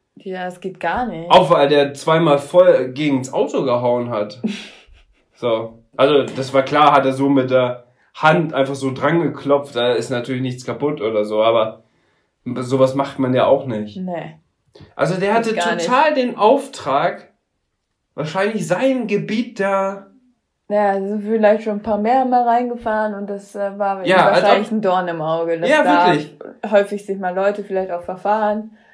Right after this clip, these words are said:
Speaker 1: und, äh, ja.
Speaker 2: Als ob der da am Fenster saß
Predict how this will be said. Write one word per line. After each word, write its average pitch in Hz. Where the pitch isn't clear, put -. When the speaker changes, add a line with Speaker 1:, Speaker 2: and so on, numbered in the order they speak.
Speaker 1:
und, 185
äh, 175
ja. -
Speaker 2:
Als 185
ob -
der 226
da 202
am 190
Fenster 269
saß 220